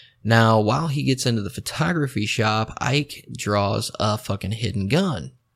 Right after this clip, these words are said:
from his back, and he fires one more round towards Wyatt before he pretty much disappeared out of sight into hiding.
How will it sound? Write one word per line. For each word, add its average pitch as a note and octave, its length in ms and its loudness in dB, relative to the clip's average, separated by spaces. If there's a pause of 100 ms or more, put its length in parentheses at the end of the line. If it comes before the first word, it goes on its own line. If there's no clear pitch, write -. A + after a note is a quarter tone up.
(140)
from F#2+ 280 -6
his F#2+ 160 -6
back, D3 480 -6 (420)
and A2 180 2
he A2 100 2
fires A2 440 2
one C3+ 260 2
more D#3+ 240 2
round A#2 360 2
towards C3 360 0
Wyatt G2+ 460 -2
before A2 440 0
he A2+ 120 -2
pretty A2 300 -2
much A2 260 -2
disappeared G2+ 560 -4
out F#2 160 -2
of F#2+ 80 -4
sight G2+ 340 -2
into F2+ 160 -4
hiding. B2 640 -2